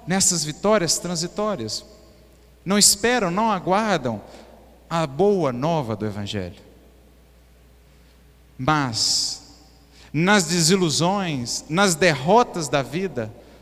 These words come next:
a voz de Deus fala-nos mais alto. E esses corações, Levi, que para o mundo muitas vezes são perdedores, os encontramos às vezes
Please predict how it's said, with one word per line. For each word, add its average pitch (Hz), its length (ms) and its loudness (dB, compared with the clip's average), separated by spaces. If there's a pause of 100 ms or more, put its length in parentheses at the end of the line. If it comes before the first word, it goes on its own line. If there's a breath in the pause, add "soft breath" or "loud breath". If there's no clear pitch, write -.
(140 loud breath)
a 139 120 -2
voz 151 340 2
de 139 120 -2
Deus 151 360 -2
fala-nos 139 480 -6
mais 131 320 -6
alto. 104 380 -10 (1400 loud breath)
E 151 160 4
esses 226 360 8
corações, 208 680 0
Levi, 107 320 -8 (680)
que 143 100 -4
para 175 240 4
o 170 40 2
mundo 208 360 2
muitas 170 400 -2
vezes 196 300 2
são 165 120 -2
perdedores, 151 840 -2 (880 loud breath)
os 175 200 4
encontramos 233 800 4
às 170 200 2
vezes 156 480 2